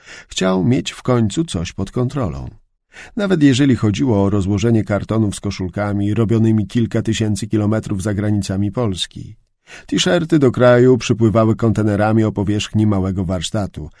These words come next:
a wewnątrz ich metalowych ścian zmieściłyby się wszystkie dzieci, które pracowały jako szwaczki.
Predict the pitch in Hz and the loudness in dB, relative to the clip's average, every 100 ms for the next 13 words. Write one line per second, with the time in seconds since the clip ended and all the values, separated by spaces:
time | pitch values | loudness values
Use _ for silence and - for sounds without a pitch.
0 | - - - 98 95 90 - - - - | -18 -12 -4 -2 -2 -4 -4 -6 -6 -8
1 | - 135 120 123 123 143 123 98 - 127 | -2 2 2 4 2 2 0 0 -2 0
2 | 131 135 117 127 123 - 180 160 139 127 | 2 2 2 2 2 0 -2 0 0 -2
3 | 120 - 165 - - 131 98 139 - 151 | -2 -2 -6 -6 -2 -2 0 -2 -2 -6
4 | - 123 120 113 113 113 120 127 113 110 | -4 -2 0 -2 -4 -2 0 2 0 -2
5 | 107 - 143 - - 87 - | -6 -6 -10 -8 -12 -14 -16